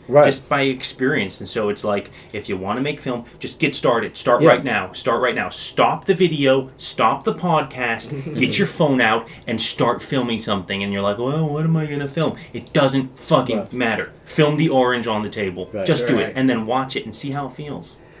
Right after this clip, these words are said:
Speaker 1: Yeah.
Speaker 3: Well, I, I gotta put my small input on it. Now,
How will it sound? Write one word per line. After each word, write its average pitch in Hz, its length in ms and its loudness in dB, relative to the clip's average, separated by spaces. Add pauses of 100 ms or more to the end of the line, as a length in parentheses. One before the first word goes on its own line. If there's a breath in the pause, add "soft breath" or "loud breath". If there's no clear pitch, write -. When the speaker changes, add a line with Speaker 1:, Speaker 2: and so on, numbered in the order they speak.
Speaker 1:
Yeah. 156 200 2 (160)
Speaker 3:
Well, 123 200 -2
I, 151 180 2
I 165 80 2
gotta 165 200 2
put 156 120 0
my 143 120 0
small 139 380 0
input 131 460 0
on 101 180 -6
it. 90 120 -14 (300 soft breath)
Now, 117 420 -2